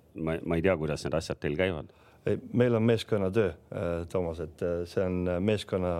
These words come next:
Speaker 2: ja tiimi töö, ühine töö, et, et siin ei saa keegi võtta
Speaker 1: Ma lootsin, et sa ütled, et selle viimase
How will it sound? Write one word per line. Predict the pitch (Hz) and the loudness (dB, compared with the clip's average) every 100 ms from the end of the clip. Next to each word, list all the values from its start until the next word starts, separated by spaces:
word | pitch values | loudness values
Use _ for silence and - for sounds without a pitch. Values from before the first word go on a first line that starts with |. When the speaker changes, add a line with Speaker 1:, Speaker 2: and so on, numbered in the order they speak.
| 85 | -2
Speaker 2:
ja | 98 92 | -2 -2
tiimi | 98 101 95 | 0 0 0
töö, | 92 92 80 - - | 2 0 0 -8 -12
ühine | 107 - 117 107 90 80 | -8 0 2 2 0 -2
töö, | 87 82 82 | -2 -4 -8
et, | - - | -14 -8
et | 87 85 | -6 -4
siin | 104 | -2
ei | 98 95 | 0 2
saa | 98 | 0
keegi | 95 95 90 85 80 - - - - _ - | 2 -2 0 -4 -6 -14 -20 -20 -20 _ -4
võtta | 90 92 - 87 85 | -2 -4 -2 0 4
Speaker 1:
Ma | 101 | 6
lootsin, | 135 170 90 95 | 6 4 4 0
et | 90 | 2
sa | 120 | 4
ütled, | 135 - 87 | 4 4 -2
et | - | 0
selle | - 87 | 0 2
viimase | 117 139 107 - | 2 2 2 0